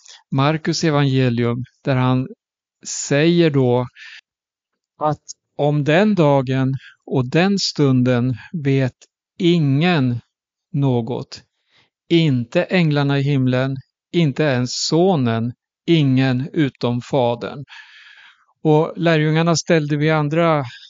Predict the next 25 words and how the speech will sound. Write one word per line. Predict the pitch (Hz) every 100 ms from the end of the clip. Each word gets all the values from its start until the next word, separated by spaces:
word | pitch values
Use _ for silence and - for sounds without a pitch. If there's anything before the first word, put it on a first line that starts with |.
| -
tillfällen | - 147 - 139 135 127
frågan | - - 151 139 143 175
till | 170
Jesus: | 143 120 131 120 -
"När | 127 123 131 165 156 123 120
ska | - - 127
detta | 123 - 127
ske? | - 127 117
När | 120 135 165 160
ska | - -
du | 139
upprätta | 135 - 127 - 127
riket?" | 127 127 - 123
och | 123
så | -
vidare. | 131 123 123 113 - - - _ _ - _
Men | 147 156 160 - -
Jesus, | 156 156 165 -
han, | 170 170 - _ _ _
han | - 170 160 147
svarade | - - 180 175 151 180 185
aldrig | 175 147 143
på | 143
den | 123 123
frågan, | - 123 117 113